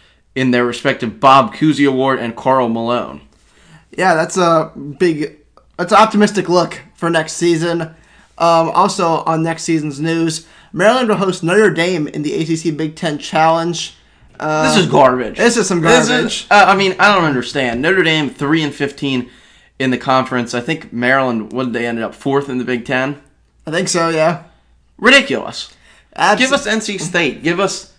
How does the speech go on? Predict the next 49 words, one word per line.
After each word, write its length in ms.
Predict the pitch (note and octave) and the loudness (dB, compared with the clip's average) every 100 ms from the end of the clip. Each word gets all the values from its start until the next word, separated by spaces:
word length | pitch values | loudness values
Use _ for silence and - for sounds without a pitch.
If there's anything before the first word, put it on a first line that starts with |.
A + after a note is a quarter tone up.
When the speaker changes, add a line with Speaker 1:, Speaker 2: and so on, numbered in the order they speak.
| _ _ _ | _ _ _
Speaker 1:
at 100 | C3+ | -4
least 240 | D3 G#3 - | -2 -2 -4
someone 280 | B2 A#2+ A2 | -4 -4 -8
that 120 | F#2+ | -10
made 160 | A#2 | -12
the 60 | - | -16
tournament. 500 | - C#3+ A#2+ B1 A1 _ _ _ | -8 -6 -6 -10 -20 _ _ _
I 100 | A#2+ | -8
mean, 220 | A#2+ A#2+ G#2+ | -6 -6 -6
Speaker 2:
N 140 | D#3+ | -2
C 120 | F3+ | -2
State 160 | F3 E3 | -2 -2
didn't 120 | D#3+ | -4
make 140 | D#3+ | -6
the 80 | - | -6
tournament, 400 | F3 D#3 D3 C#3+ | -4 -2 -4 -8
but 100 | D3+ | -6
I 60 | D#3 | -4
see 160 | D#3+ G3+ | -2 -2
your 160 | D#3 | 0
point. 460 | F3+ D#3+ D#3 D3+ - - | 0 0 -2 -8 -14 -2
Speaker 1:
Oh, 140 | G#3+ | 0
they 80 | A#3 | 2
were 60 | A3 | 2
a 140 | G#2 | 2
borderline 600 | A#2+ C3+ C3 B2+ B2 B2 | 0 0 0 0 0 -2
team. 340 | - C3+ B2+ | -4 -4 -2
Maybe 240 | B2 C3 B2 | -2 -2 -4
throw 240 | C3+ C3 | -4 -4
in, 60 | A#2+ | -4
like, 180 | A#2 A2 | -6 -10
a 40 | |
Clemson. 580 | - C3+ B2 B2 C3+ A2+ | -6 -2 -2 -2 -6 -6
I 20 | - - - _ _ _ _ _ _ _ _ _ _ _ | -14 -20 -20 _ _ _ _ _ _ _ _ _ _ _
Speaker 2:
Just 180 | - G3+ | 0 2
Speaker 1:
mean, 140 | G#3+ G#3 | 2 0
this 240 | C4 C4 | -2 -2
is 320 | C4+ G#3+ - _ _ _ _ _ _ _ _ _ _ _ _ _ _ _ _ _ | -6 -6 -12 _ _ _ _ _ _ _ _ _ _ _ _ _ _ _ _ _
really 360 | C#3 E3 E3+ C#3+ | 2 4 6 4
the 140 | B2+ | 2
last 420 | B2+ B2+ C3 - | 2 2 2 -2
team 200 | - B2+ | -6 -4
that 100 | A#2 | -4
I 20 | A2+ | -6
would 100 | G#2+ | -6
wanna 160 | E2+ | -10
play 220 | - A2 | -12 -14
in 120 | C2+ C#2+ | -14 -18
this. 280 | C#2+ - | -20 -20